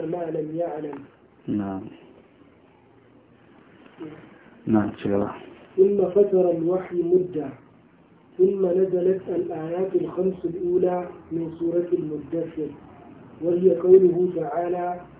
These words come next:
Speaker 1: "يا أيها المدثر، قم فأنذر، وربك فكبر، وثيابك فطهر، والرجز فاهجر".
Speaker 2: Na'am.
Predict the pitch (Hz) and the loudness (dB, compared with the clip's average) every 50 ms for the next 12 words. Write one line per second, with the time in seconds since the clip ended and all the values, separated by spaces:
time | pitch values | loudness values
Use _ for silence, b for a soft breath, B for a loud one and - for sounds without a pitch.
0 | - - - - - - 165 175 185 190 202 202 220 214 196 180 175 170 190 185 | -20 -20 -20 -20 -18 -4 2 4 6 8 8 8 6 6 4 2 4 6 6 6
1 | 175 180 175 165 156 160 156 - - - 185 185 180 185 - - 190 190 185 - | 6 6 0 -2 -2 -4 -4 -4 -2 2 4 4 4 4 8 10 10 10 10 8
2 | - - - - - - - - 196 196 196 - - - 359 - - - - 185 | 2 -10 -18 -20 -18 -4 2 4 4 4 4 2 -2 -2 -2 -4 -2 -2 2 4
3 | 190 190 190 185 160 175 190 190 196 185 - - - 170 165 165 165 175 202 202 | 6 8 8 8 8 10 12 12 12 10 6 -6 -6 -4 -2 0 2 2 2 2
4 | - - - - 190 185 - 185 180 175 - 160 156 156 - 190 196 190 180 156 | 0 -2 2 4 4 4 4 2 0 0 -2 -6 -8 -6 -2 0 0 0 0 2
5 | 165 190 190 190 190 - - - - 170 185 196 190 - 190 180 180 175 165 165 | 8 10 10 10 8 6 -6 -8 -2 0 2 2 0 0 0 0 2 2 2 0
6 | 156 180 185 180 180 175 - 160 160 165 165 180 185 185 180 - - 180 185 185 | 0 0 0 0 0 -2 -6 -6 -8 -6 -2 0 0 0 0 4 6 8 8 6
7 | - - - - - - - - - - 160 165 170 165 156 180 196 202 185 180 | 6 0 -8 -14 -16 -18 -20 -20 -12 -4 0 2 2 4 6 8 6 6 6 2
8 | 175 160 156 156 - 190 185 - 160 143 131 139 139 135 131 - - - - - | -2 -2 -2 -2 0 -2 -2 -2 -4 -8 -6 -6 -6 -6 -8 -10 -18 -20 -2 4
9 | - 127 143 147 139 120 98 98 95 | 8 10 10 10 10 8 6 4 0